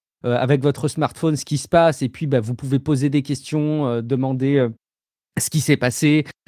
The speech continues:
euh, et, et essayer d'apporter, euh, bah, euh, des réactions, euh, intelligentes de, de chat G P T. Plus marquant, euh, Search G P T, euh, qui propulse chat G P T en bonne et due forme comme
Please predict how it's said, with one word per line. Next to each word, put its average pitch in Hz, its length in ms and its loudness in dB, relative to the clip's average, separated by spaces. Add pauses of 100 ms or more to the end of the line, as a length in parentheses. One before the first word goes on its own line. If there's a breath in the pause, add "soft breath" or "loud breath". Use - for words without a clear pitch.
(120)
euh, 117 380 2
et, 127 100 4
et 110 300 2
essayer 131 320 0
d'apporter, 123 520 0
euh, 104 100 0
bah, 95 180 -2
euh, 104 320 -4
des 117 180 2
réactions, 123 600 0
euh, 95 80 -4
intelligentes 135 640 0
de, 107 240 -2
de 107 240 -2
chat 107 540 -4
G 101 180 -2
P 120 160 0
T. 226 280 0 (460)
Plus 330 200 4
marquant, 254 720 0 (140)
euh, 139 640 2
Search - 580 0
G 151 240 2
P 151 200 0
T, 190 480 2
euh, 135 240 -2
qui 220 600 -4
propulse 208 800 0 (160)
chat 180 240 -2
G 156 180 4
P 170 200 0
T 180 320 0
en 135 120 2
bonne 151 240 0
et 143 80 2
due 127 140 -6
forme 196 320 0
comme 202 300 0